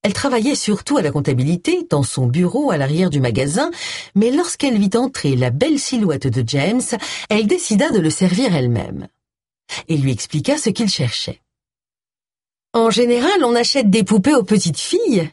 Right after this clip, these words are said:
dit May avec son léger accent écossais. « Mais parfois, elles n'aiment pas jouer à la poupée. » « Celle-là est plutôt du genre garçon manqué », répondit James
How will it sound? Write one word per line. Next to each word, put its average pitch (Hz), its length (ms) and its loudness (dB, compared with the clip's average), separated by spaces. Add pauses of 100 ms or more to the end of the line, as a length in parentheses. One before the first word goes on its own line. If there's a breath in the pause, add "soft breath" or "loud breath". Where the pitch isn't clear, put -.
(140)
dit 185 240 2
May 190 240 4
avec 151 240 0
son 135 260 0
léger 165 380 2
accent 170 400 0
écossais. « 156 580 -2 (420 loud breath)
Mais 208 160 0
parfois, 226 440 0
elles 254 80 2
n'aiment 202 200 4
pas 208 140 2
jouer 208 200 4
à 185 40 2
la 156 100 2
poupée. » « 156 400 0 (920)
Celle-là 160 480 0
est 156 60 0
plutôt 180 300 2
du 165 140 2
genre 180 260 0
garçon 180 400 2
manqué », 151 480 2 (320 loud breath)
répondit 147 500 0
James 151 240 0